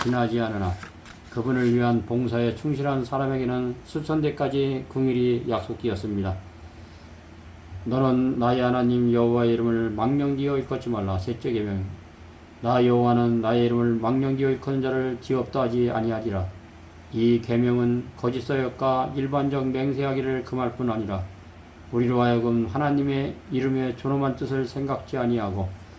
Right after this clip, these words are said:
경솔하고 부주의한 태도와 그것을 쓰는 것을 우리에게 금합니다. 보통 대화에서 부주의하게 하나님에 대하여 말하는 일과 사소한 문제를 그분께 호소하는 일과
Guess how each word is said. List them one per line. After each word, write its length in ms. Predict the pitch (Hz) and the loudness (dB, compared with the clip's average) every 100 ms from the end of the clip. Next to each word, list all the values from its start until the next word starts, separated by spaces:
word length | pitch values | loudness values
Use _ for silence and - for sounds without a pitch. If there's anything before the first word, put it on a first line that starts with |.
| - - - | -20 -20 -10
경솔하고 720 | 113 123 117 120 117 117 110 - | -4 0 2 2 2 0 -2 -6
부주의한 720 | 131 143 139 139 135 131 123 | -8 -2 0 2 2 0 -2
태도와 480 | 147 147 131 98 92 - - - - - - | -4 -2 0 0 -2 -8 -18 -20 -20 -20 -12
그것을 340 | - 120 120 113 | -2 0 2 0
쓰는 380 | - 160 156 147 | 0 0 2 2
것을 360 | 131 139 139 | 0 0 0
우리에게 460 | 131 127 120 120 113 | 0 0 2 0 0
금합니다. 540 | 117 113 104 98 92 92 - - - | -2 -2 -2 -2 -2 -4 -8 -8 -2
보통 400 | 120 131 123 98 | 0 0 0 0
대화에서 720 | 117 120 120 104 120 117 110 | 0 2 2 0 0 -2 -2
부주의하게 760 | - 127 139 135 131 131 131 131 - - - - - | -8 -2 0 2 0 0 -2 -6 -14 -20 -20 -20 -10
하나님에 640 | - 165 165 160 156 147 | -2 2 2 2 0 -2
대하여 400 | 139 139 135 135 | -2 0 0 0
말하는 480 | 127 127 123 123 113 | 0 0 0 2 0
일과 380 | 110 104 95 92 - - - - - | 0 -2 -2 -4 -8 -18 -20 -20 -14
사소한 500 | - 143 143 143 131 | 0 2 4 4 4
문제를 520 | 135 131 127 127 123 | 2 0 0 0 -2
그분께 500 | 127 123 117 120 117 | -2 -2 -2 -2 -2
호소하는 640 | 95 160 156 160 147 139 | -2 -4 -2 0 0 0
일과 340 | 135 113 101 | -2 -2 -4